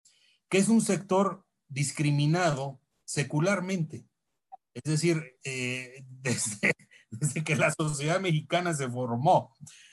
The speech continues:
Eh, y ahora se acaba de depositar, eh, ante la Organización Internacional del Trabajo, la O I T, el convenio, y ya la ratificación,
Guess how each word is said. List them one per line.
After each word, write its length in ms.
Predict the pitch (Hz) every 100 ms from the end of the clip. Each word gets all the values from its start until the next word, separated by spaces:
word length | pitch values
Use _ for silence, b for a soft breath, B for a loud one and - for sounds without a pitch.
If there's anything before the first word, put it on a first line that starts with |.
| B B _ -
Eh, 640 | 151 151 147 143 135 120 - _ _ _ -
y 160 | 160
ahora 640 | 165 180 208 190 196 185 - _ _
se 260 | 139 - 147
acaba 420 | 120 175 208 202
de 140 | 185
depositar, 840 | 151 123 143 123 147 120 147 123 - _ _ _ _ _ -
eh, 260 | 123 123 -
ante 360 | 131 135 131
la 120 | 131 123
Organización 520 | 117 117 117 117 156
Internacional 560 | 165 143 120 123 135
del 200 | 143 143
Trabajo, 440 | 139 139 127 120 113
la 160 | 113 113
O 140 | 131
I 100 | 147
T, 300 | - 127 - _ _ _ _ _ _ _ -
el 180 | 156
convenio, 800 | 156 196 196 190 160 151 165 -
y 240 | - 127 139
ya 180 | 135 156
la 140 | 156
ratificación, 1120 | 131 156 170 165 165 151 135 - 175 147 104